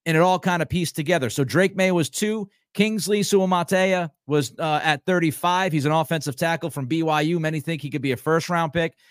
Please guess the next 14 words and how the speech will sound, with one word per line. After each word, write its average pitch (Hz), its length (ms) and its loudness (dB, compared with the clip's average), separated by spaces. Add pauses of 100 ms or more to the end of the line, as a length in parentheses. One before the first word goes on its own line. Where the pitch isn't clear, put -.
So 175 160 0
I 165 100 2
start 180 280 0
with 147 140 -2
the 131 340 0
quarterback, 214 680 0 (160)
the 151 80 0
offensive 180 480 0
tackle, 170 460 -2 (180)
and 165 120 -2
then 190 120 4
in 180 120 2
round 180 340 2
three, 139 420 0